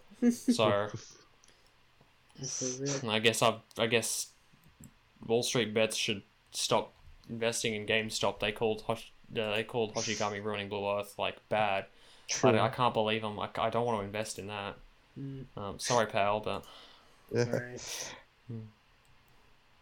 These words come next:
Speaker 1: Next investment.
Speaker 3: But, uh,
Speaker 2: Yeah,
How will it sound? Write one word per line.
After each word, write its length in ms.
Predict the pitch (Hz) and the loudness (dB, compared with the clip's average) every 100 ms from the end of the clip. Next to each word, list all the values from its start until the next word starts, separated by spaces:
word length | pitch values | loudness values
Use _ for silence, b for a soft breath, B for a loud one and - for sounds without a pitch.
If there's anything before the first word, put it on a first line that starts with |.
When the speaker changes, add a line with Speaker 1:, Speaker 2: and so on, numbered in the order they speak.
| _ 151 | _ -10
Speaker 1:
Next 220 | 143 - | -10 -8
investment. 460 | 143 143 - 147 - - | -8 -6 -6 -8 -10 -6
Speaker 3:
But, 140 | 120 | 0
uh, 260 | 120 123 123 131 - _ _ _ _ - | 2 2 -2 -6 -14 _ _ _ _ -10
Speaker 2:
Yeah, 320 | 110 107 | -6 -6